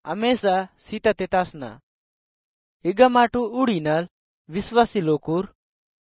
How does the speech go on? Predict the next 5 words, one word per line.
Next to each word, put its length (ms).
ఆరింగ్ 460
ఒసో 400
అంగుర్ 300
జొమ్మతే 600
కలియీతుర్। 580